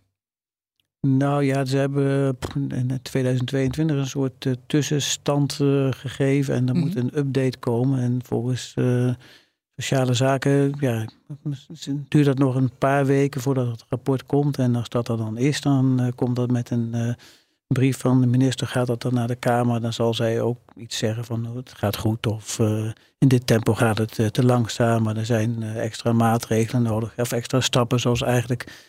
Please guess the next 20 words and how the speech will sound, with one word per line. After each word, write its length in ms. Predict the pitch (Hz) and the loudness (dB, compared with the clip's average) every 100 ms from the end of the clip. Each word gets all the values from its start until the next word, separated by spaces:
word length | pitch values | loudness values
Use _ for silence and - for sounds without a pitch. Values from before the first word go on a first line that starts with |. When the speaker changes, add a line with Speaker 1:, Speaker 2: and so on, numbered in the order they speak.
| _ _ | _ _
Speaker 1:
GroenLinks, 540 | - 139 127 131 - - | 2 6 6 4 0 0
P 60 | |
N 260 | 131 127 127 | 2 4 2
A 200 | 123 123 | 2 0
en 200 | 127 123 | 0 -2
de 260 | 123 127 - | -2 -4 -4
S 80 | 117 | -8
P, 100 | - | -2
eh, 560 | 135 131 123 120 113 110 | 2 2 2 2 -2 -4
zeggen. 500 | - 110 95 139 - _ | -2 -2 -2 -8 -10 _
Speaker 2:
Mhm. 280 | 170 156 160 - _ | 0 0 -2 -8 _
Speaker 1:
Zonder 320 | - 143 139 | 0 4 4
dan 180 | 135 135 | 4 2
precies 340 | 127 127 151 139 | 0 -2 0 2
aan 180 | 139 135 | 0 0
te 100 | 127 | -2
geven 360 | 135 135 123 | 0 0 0
wat 240 | 127 139 - | 0 -2 0
dan, 360 | 131 131 | 0 0
eh, 80 | 123 | 0